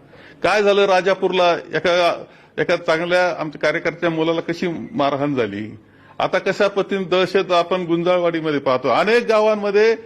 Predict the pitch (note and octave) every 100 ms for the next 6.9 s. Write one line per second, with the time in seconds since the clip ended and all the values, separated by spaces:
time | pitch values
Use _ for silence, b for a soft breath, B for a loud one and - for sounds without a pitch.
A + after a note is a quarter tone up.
0 | B B D#3 - G#3 G#3+ G#3+ F#3+ G3 F3+
1 | E3 E3+ C3 C#3+ D#3+ F3+ F#3+ F#3+ F#3 F#3+
2 | A3 A3 G#3+ G#3 G3+ G3+ F#3+ D3+ G#2 -
3 | - D#3 D#3 D#3 D#3+ D#3 C#3+ B2 E3 G3+
4 | - B B B B - D#3 F#3 F3+ G3
5 | F3 G3+ G3+ E3+ F3+ F3 G#3 G3+ F3+ F#3+
6 | D3 D3 - F#3 D#3 D3+ D#3 E3+